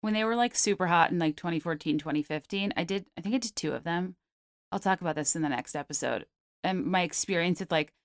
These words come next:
follower fake inflation and loss, I think I get enraged 'cause, like, I won't do them now 'cause at the time, like, growth hacking was really popular and I don't think I really understood.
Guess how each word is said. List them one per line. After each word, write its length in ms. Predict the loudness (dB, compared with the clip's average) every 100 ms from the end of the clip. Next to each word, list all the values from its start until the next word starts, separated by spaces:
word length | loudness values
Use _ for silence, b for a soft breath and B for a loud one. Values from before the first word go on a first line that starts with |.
| _ 4
follower 400 | 6 6 4 2
fake 260 | 0 2
inflation 460 | 0 2 2 2 0
and 160 | 2
loss, 400 | 4 4 4 0 -8 _ _ 0
I 60 |
think 160 | 4 6
I 100 | 6
get 200 | 6 2 0
enraged 580 | 2 4 4 2 0 -2
'cause, 180 | 0
like, 180 | -2 -4 0
I 180 | 2 2 2
won't 200 | 2 2
do 100 | 2
them 180 | 2
now 400 | 4 4 4 4 0
'cause 160 | -4 -2
at 80 |
the 80 | -4
time, 240 | 0 2 2
like, 160 | 0
growth 320 | 0 0 0
hacking 340 | 4 4 4 0
was 140 | 0
really 160 | 0 0
popular 420 | 2 2 4 4
and 100 | 4
I 80 | 4
don't 160 | 2
think 180 | 0 2
I 40 | 2
really 260 | 2 2
understood. 580 | 2 0 -4 2 2